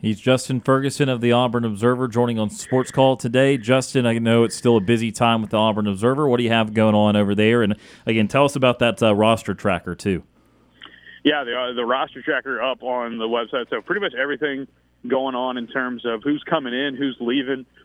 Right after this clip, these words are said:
Speaker 2: what kind of offers have been made, what the, you know, what, what it looks like at each position. You can check that out at the Observer. Subscribers can see it. It's just, if you ever want to know what's going on,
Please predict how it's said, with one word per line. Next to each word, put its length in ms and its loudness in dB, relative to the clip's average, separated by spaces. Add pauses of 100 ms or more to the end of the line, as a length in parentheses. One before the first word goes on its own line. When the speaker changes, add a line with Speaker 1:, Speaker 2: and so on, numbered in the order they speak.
Speaker 2:
what 120 -6
kind 120 -2
of 80 -6
offers 340 -6
have 100 -8
been 180 -4
made, 300 -2
what 160 -6
the, 120 -8 (260)
you 380 -4
know, 80 -4
what, 280 -4
what 160 -2
it 40 -6
looks 200 -4
like 160 -2
at 80 -8
each 200 -8
position. 500 -6 (300)
You 80 -10
can 20 -14
check 200 -2
that 120 -2
out 180 -4
at 60 -10
the 100 -8
Observer. 460 -4 (360)
Subscribers 600 -4
can 200 -6 (120)
see 60 0
it. 160 -2
It's 140 -8
just, 180 -4 (400)
if 80 -8
you 100 -2
ever 180 -4
want 200 -6
to 60 -4
know 120 0
what's 220 -2
going 280 -4
on, 360 -4